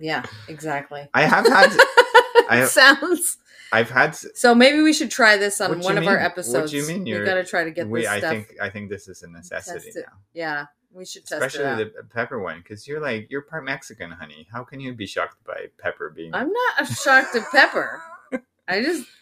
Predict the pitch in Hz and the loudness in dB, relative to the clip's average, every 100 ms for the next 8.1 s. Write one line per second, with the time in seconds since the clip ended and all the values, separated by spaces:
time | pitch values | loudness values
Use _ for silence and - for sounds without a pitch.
0 | _ _ 190 262 285 202 220 190 196 - | _ _ -2 0 2 4 2 0 -6 -2
1 | 202 190 208 277 220 165 135 - 151 120 | -2 -2 -4 -4 -6 -8 -6 -2 -2 -2
2 | 147 175 147 107 98 92 87 - 120 - | -2 0 0 0 -2 -4 -6 -6 -6 -2
3 | 160 190 170 117 92 107 - 131 165 160 | -2 -2 -6 -4 -2 -4 -8 -10 -10 -14
4 | 156 _ _ _ - 135 120 - 143 151 | -16 _ _ _ -14 -12 -12 -8 -6 -6
5 | - 160 180 226 160 147 143 135 120 123 | -4 -4 -4 -4 -6 -8 -8 -6 -6 -6
6 | 117 107 85 78 107 107 - - 92 196 | -8 -8 -10 -10 -10 -8 -12 -10 -6 -6
7 | 226 - _ - - 170 156 165 - - | -8 -14 _ -18 -12 -8 -8 -10 -14 -20
8 | - | -20